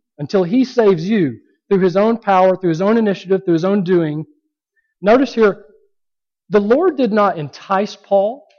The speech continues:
The Lord did not persuade Paul. He did not convince him.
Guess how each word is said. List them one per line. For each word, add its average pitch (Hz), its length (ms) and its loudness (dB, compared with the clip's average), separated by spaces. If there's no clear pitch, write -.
The 190 100 0
Lord 247 280 2
did 220 140 -4
not 208 320 0
persuade 190 920 -2
Paul. 233 540 -2
He 214 100 0
did 185 220 0
not 180 420 0
convince 180 600 -4
him. 277 400 -4